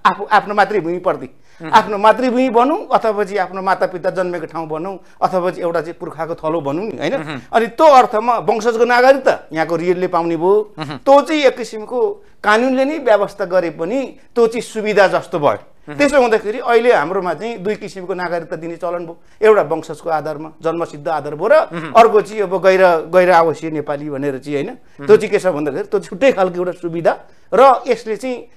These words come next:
Speaker 1: कुनै पनि राजनीतिक अधिकार प्रयोग गर्नु पाउँदैन।
Speaker 2: राजनीतिक अधिकार
Speaker 1: अ,
Speaker 2: हुँदैन।
Speaker 1: छैन, केही
Speaker 2: त्यो एउटा
Speaker 1: यहाँ, यसो,
Speaker 2: नागरिकताको
Speaker 1: अ,
Speaker 2: एउटा
Speaker 1: अ, ए-, एउटा, यसो, आउनु जाउनु, यसो,
Speaker 2: प्रतिलिपि।
Speaker 1: यसो, प्रतिलिपि भन्दा पनि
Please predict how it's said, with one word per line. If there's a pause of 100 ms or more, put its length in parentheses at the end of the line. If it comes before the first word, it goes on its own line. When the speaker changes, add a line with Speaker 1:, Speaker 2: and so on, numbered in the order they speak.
(160)
Speaker 1:
कुनै
पनि
राजनीतिक
अधिकार
प्रयोग
गर्नु
पाउँदैन।
Speaker 2:
राजनीतिक
अधिकार
Speaker 1:
अ,
Speaker 2:
हुँदैन।
Speaker 1:
छैन,
केही
Speaker 2:
त्यो
एउटा
Speaker 1:
यहाँ,
यसो,
Speaker 2:
नागरिकताको
Speaker 1:
अ,
Speaker 2:
एउटा
Speaker 1:
अ,
ए-,
एउटा,
यसो,
आउनु
जाउनु,
यसो,
Speaker 2:
प्रतिलिपि।
Speaker 1:
यसो,
प्रतिलिपि
भन्दा
पनि